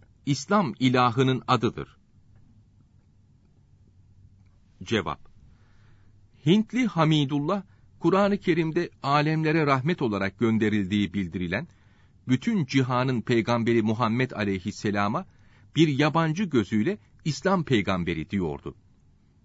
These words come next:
Yani sadece Müslümanların peygamberi olarak görüyordu. Bu daha da ileri giderek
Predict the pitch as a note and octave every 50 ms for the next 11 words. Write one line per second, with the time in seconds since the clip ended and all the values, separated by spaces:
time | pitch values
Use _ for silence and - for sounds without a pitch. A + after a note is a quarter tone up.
0 | _ _ F2 G2 A2+ B2 A#2 A2+ G#2+ - - - - F3 A3 A3+ F#3 F#3 D#3 -
1 | F#3 D3 C3 C3+ C3 - D#3 C#3+ C#3+ C#3+ C#3+ C3+ C#3 D#3 F3+ D#3+ B2 - G#2 F#2
2 | E2+ - F#2 F2+ E2+ E2+ E2+ D#2+ E2 C2 E2+ E2 D#2+ D#2 D#2 D2 - - F#2+ E2+
3 | D2+ D#2 D2+ D2 C#2+ C#2+ - D2 C2+ - - - - _ _ _ _ _ _ -
4 | - _ _ - - - F2+ A#2+ C3 C#3 - - - F#2+ A2+ G2+ A2 D#3+ F3+ F#3
5 | D#3+ - A#2 A2 G#2+ G#2+ A#2 G3+ F2+ - F2 D2+ D#2 C#2+ F2+ B2+ -